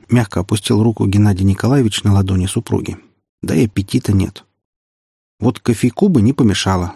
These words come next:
сказал Ненахов. «И кофейку тоже, но без обеда я вас не отпущу, как хотите», — поднялась с дивана Зоя Валерьевна и направилась к кухне. «Подождите минут десять».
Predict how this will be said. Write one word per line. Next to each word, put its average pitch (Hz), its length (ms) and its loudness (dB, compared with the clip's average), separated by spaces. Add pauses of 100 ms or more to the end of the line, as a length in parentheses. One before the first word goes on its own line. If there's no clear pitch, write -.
(120)
сказал 87 360 -4
Ненахов. 87 520 -4 (720)
«И - 120 -2
кофейку 185 500 0
тоже, 139 360 -2 (220)
но 123 140 4
без 120 180 2
обеда 117 300 2
я 107 160 2
вас 101 180 -4
не 113 60 0
отпущу, 87 500 -6
как - 220 -4
хотите», — - 520 -6 (200)
поднялась 95 400 0
с - 60 -8
дивана 92 340 0
Зоя 90 200 -2
Валерьевна 139 480 0
и 107 120 -2
направилась 92 500 -2
к - 140 -18
кухне. 92 340 -10 (340)
«Подождите 196 480 0
минут 104 240 4
десять». - 420 -6